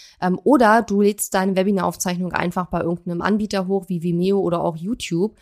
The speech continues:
versteckst das Video so, dass es halt nicht jeder sehen kann und dann bekommen halt die Leute, die sich für das Freebie eintragen, einfach den Link zu deinem Webinar.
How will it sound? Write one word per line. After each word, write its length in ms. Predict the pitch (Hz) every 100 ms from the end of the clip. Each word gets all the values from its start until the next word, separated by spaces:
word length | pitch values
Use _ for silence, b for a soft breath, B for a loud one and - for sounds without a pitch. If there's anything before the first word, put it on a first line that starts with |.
| B B B
versteckst 480 | 202 190 233 - -
das 160 | 214
Video 220 | 214 208 208
so, 160 | 202
dass 160 | 202 196
es 120 | 190
halt 200 | 190 175
nicht 140 | 175
jeder 240 | 208 220 202
sehen 220 | 170 170
kann 260 | 175 190 214
und 160 | 180
dann 140 | 180 175
bekommen 340 | - 185 196
halt 220 | 180 170 170
die 180 | 180
Leute, 260 | 196 185 180
die 100 | 170
sich 180 | 170 -
für 60 |
das 180 | 170 165
Freebie 280 | - 170 165
eintragen, 420 | 160 165 - 160
einfach 280 | 160 160 160
den 180 | 170 165
Link 280 | 185 185 -
zu 260 | 214 202
deinem 360 | - 175 170 170
Webinar. 400 | 165 160 147